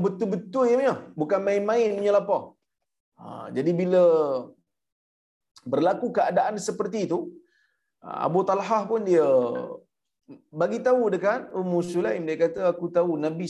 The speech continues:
sallallahu alaihi wasallam ni ada sedikit perasaan lapar, rasa lapar. Fahal indaki min syai?" Ada tak sesuatu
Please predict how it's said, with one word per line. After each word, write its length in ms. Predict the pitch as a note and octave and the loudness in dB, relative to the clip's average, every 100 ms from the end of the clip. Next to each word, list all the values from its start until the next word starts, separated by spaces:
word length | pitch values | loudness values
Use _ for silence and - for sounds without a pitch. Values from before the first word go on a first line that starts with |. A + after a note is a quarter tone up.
| - | -4
sallallahu 460 | D3 D3 D3+ D3 C3+ | -2 0 0 -2 -2
alaihi 260 | C3 C#3 C#3 | -4 -6 -4
wasallam 420 | C#3+ C#3+ D#3+ F3 F3 G#3 | -6 -4 -2 0 -2 -4
ni 60 | - D#3 | -4 -4
ada 180 | E3+ F3+ F3 | 0 -2 -2
sedikit 340 | D#3 E3 E3+ - | -6 -6 -8 -6
perasaan 360 | D#3 D3+ E3 D#3 D3 | -4 -4 -4 -2 -2
lapar, 240 | D3+ B2 C#3+ | 0 2 2
rasa 160 | D#3+ E3+ | 0 0
lapar. 260 | D#3+ - A#2 - _ _ _ _ - _ - | 0 0 -2 -4 _ _ _ _ -20 _ -2
Fahal 300 | A#3+ C4 B3+ A3 C#4 | 2 2 2 0 -2
indaki 420 | C4 A#3+ A#3 A#3 G#3+ | 2 2 0 -4 -4
min 100 | G#3 F#3 | -4 2
syai?" 180 | A#3+ F#3 - - _ _ _ _ _ _ _ _ _ _ _ _ _ _ G3 | 2 2 -2 -14 _ _ _ _ _ _ _ _ _ _ _ _ _ _ -2
Ada 200 | A#3+ D#4 C4+ D#3 | 2 4 4 2
tak 120 | A#2 - _ _ _ _ _ - - | -6 -12 _ _ _ _ _ -10 -4
sesuatu 640 | F#3 G3 G3 F#3+ - A#3+ | -2 2 2 2 -4 -4